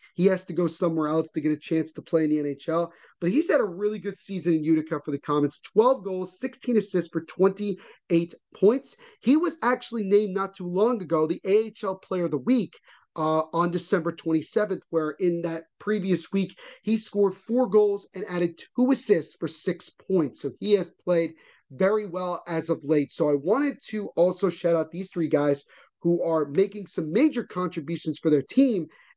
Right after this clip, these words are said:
and currently and, and definitely keep giving, uh, the Devils fans something to, uh,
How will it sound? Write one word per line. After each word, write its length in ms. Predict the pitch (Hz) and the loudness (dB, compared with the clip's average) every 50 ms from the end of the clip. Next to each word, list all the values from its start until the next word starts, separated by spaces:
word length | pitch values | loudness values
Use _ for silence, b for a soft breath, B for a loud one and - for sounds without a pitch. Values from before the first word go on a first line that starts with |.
| b | b
and 240 | - 170 160 151 - | -2 -2 -2 -2 -4
currently 760 | - - - 294 349 415 381 - - 180 165 151 139 139 156 - | -12 -4 0 2 4 4 2 0 -4 -4 -2 -2 -2 -4 -6 -4
and, 260 | - 170 165 156 156 - - | -2 0 0 0 -2 -2 0
and 180 | 165 147 131 | 0 0 2
definitely 540 | 120 220 277 320 - - 208 170 156 147 - b b b b b b - 147 143 - - | 2 2 2 2 0 -4 -2 -2 -2 -2 -4 b b b b b b -14 -14 -14 -14 -10
keep 340 | - - 196 - 269 233 151 | -4 -2 -2 0 -2 -2 -2
giving, 460 | 143 185 190 185 202 202 196 196 185 | 2 2 2 4 2 0 0 0 0
uh, 300 | 185 185 180 175 170 - - _ | 0 0 0 0 -2 -4 -6 _
the 100 | - 165 | -4 -4
Devils 440 | 165 - 185 180 180 196 190 185 - | -2 2 2 2 2 2 -2 -6 -6
fans 340 | - 190 180 180 175 - - | -8 -6 -6 -6 -6 -6 -4
something 360 | - 185 180 - 214 202 175 - | -6 -6 -2 0 0 0 0 -2
to, 240 | - 202 202 196 208 | -4 -2 2 2 4
uh, 160 | 208 202 202 | 2 2 0